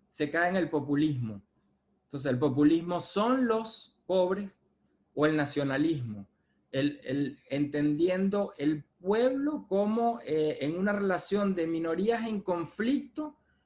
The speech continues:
y cuál de ellas se puede imponer, eh, con mayor fuerza. La vía para superarlo no es, eh, el de una tercera vía, como hacía la doctrina social clásica,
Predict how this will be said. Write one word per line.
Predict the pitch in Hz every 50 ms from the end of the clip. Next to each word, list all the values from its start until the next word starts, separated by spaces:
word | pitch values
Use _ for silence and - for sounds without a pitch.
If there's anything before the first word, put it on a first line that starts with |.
| _ _
y | - - 165 175 175 -
cuál | - - 175 190 185 196 202 190
de | - 190 190 196
ellas | 190 190 208 208 196
se | - 170
puede | 156 - 160 160 165 165 175 175 180 175 - - -
imponer, | - 160 175 170 147 - 143 139 135 139 139 147 151 160 165 - -
eh, | - 139 135 135 127 127 -
con | 139 135
mayor | 135 135 131 127 131 139 139 131
fuerza. | 123 - 123 120 113 107 110 - - 110 - _ _ _ _ _ _ _ _ _ _ _
La | - 139 156 160 160
vía | 160 196 247 285 269 233 -
para | - 160 151 147 143
superarlo | - - 220 214 202 226 214 190 185 175 170 165 185 202 226 240 240 247 240
no | 143 151 160 165
es, | 175 190 196 202 196 - - - - -
eh, | 147 151 156 156 151 151 147 - - 131
el | 143 147 147
de | 147 151
una | 151 165 180 196 202 202
tercera | 196 180 165 156 - - 170 175 180 185
vía, | 196 233 247 240 214 170 151
como | - 139 131 135
hacía | 131 127 131 - 160 170 170
la | 175 170
doctrina | 165 147 143 127 - 151 151 160 165 170 175 175 170 151 127 - - _ _ _ _ _ _ _ _ _ _ _
social | - - - 123 123 - 143 147 156 170 165
clásica, | 180 175 170 165 165 - 196 196 190 - 269 269 -